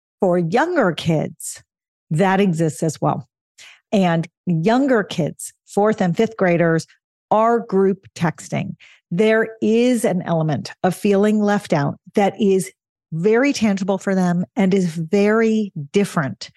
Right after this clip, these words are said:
from what it felt like to grow up thirty or forty years ago. And so to that end, one last step that parents of younger kids can take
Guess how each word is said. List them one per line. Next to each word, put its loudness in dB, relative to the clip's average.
from 0
what 2
it -2
felt -2
like 0
to 0
grow 2
up 0
thirty 2
or -2
forty -2
years -2
ago. -4
And 0
so 0
to -2
that 0
end, 0
one 2
last 0
step -4
that -2
parents 0
of -2
younger 2
kids -4
can -4
take -6